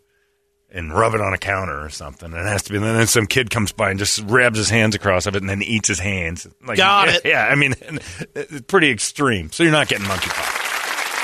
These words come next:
Speaker 1: Now, keep in mind, as I say that, you go back to, uh, March of twenty twenty, and I'm like, "Pfft, nobody's catching this stupid thing."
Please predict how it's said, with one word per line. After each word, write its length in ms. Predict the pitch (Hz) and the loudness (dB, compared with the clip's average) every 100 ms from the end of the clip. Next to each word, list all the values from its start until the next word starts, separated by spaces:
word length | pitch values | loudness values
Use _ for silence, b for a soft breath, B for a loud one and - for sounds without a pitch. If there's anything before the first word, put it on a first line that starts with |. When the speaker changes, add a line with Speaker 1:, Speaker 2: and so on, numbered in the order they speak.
| - - - - - - - - - - - - - - - - 180 | -4 -4 -6 -4 -4 -4 -4 -4 -4 -4 -4 -4 -6 -4 -4 0 4
Speaker 1:
Now, 200 | 202 - | 4 4
keep 220 | - 156 | 2 4
in 80 | 131 | 6
mind, 220 | 135 120 | 6 6
as 100 | 98 | 4
I 60 | 98 | 4
say 260 | - 190 | 6 4
that, 220 | 139 85 80 - - - - - - 123 | 4 2 0 -4 -4 -6 -6 -6 -2 2
you 80 | 120 | 4
go 100 | 123 | 4
back 260 | 123 120 | 4 2
to, 260 | - 107 101 | 4 6 6
uh, 60 | 92 | 6
March 360 | 123 135 131 107 | 6 4 4 2
of 160 | 85 - - - - - - - | 2 0 -6 -8 -8 -8 -6 2
twenty 300 | 139 113 98 | 4 6 4
twenty, 400 | 127 143 123 85 | 4 6 6 2
and 100 | 87 | 0
I'm 80 | 87 | 0
like, 200 | 85 - | -2 0
"Pfft, 300 | - - - | 0 0 2
nobody's 340 | 247 170 120 | 4 4 2
catching 360 | 131 107 - 101 | 2 0 0 2
this 140 | 92 | 2
stupid 400 | - 110 107 95 | 2 0 0 -4
thing." 240 | 98 113 | -2 -2